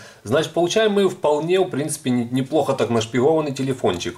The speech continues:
Он у нас здесь пять и пять дюймовый экранчик, Full H D разрешение. Экран довольно-таки неплохой, смотрится неплохо, но хотя под углами немножко теряется, не то чтобы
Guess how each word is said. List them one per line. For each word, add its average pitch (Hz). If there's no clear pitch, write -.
Он 151
у 143
нас 113
здесь 110
пять 143
и 123
пять 104
дюймовый 104
экранчик, 180
Full 143
H 110
D 113
разрешение. 120
Экран 139
довольно-таки 120
неплохой, 127
смотрится 151
неплохо, 156
но 196
хотя -
под 131
углами 190
немножко 147
теряется, 117
не 117
то 127
чтобы 107